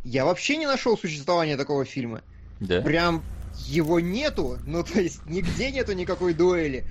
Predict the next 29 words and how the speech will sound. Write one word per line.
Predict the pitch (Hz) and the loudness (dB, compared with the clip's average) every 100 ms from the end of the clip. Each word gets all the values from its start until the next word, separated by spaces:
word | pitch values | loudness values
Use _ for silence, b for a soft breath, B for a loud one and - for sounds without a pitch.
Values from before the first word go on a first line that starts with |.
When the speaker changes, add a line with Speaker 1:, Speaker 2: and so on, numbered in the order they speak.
| B B | B B
Speaker 1:
Я | 135 127 | 4 6
Speaker 2:
Мгм. | 120 | 6
Speaker 1:
давай | 165 190 | 4 2
гуглить | 151 175 180 175 120 | -2 -4 -4 -6 -4
"Дуэль, | 147 160 185 151 | 2 4 6 4
дуэль, | 139 170 180 | 2 4 4
дуэль". | 139 160 175 | 2 0 0
Думаю, | 139 139 139 | -2 -4 -2
так, | - 147 - | 2 2 0
пошел-ка | 143 135 - 202 233 170 | -6 -8 0 0 2 0
я | 147 165 | 2 0
в | 170 | 0
фильмографию | 180 165 143 131 139 135 170 170 175 - B B | -4 -2 -2 0 0 0 2 2 2 0 B B
Вуди | 131 151 156 | -2 2 2
Харрельсона. | 247 202 143 - 127 123 | 2 2 0 -6 -12 2
Я | 123 | 6
Speaker 2:
Мгм. | 123 107 117 | 6 4 0
Speaker 1:
четко | - 175 175 | -2 -2 0
вижу, | 170 165 | 2 2
что | 160 180 | 0 -2
это | 160 147 | -2 0
за | 170 | 2
актер. | 220 - 160 107 B B B B - | 2 2 0 -2 B B B B -6
Открываю, | 156 170 170 208 165 | -4 0 4 4 4
у | 160 | -2
него | 139 143 | -4 -2
тоже | 170 147 | -2 -4
нет | 135 120 | -4 -4
дуэли. | 117 127 120 | -2 -2 -2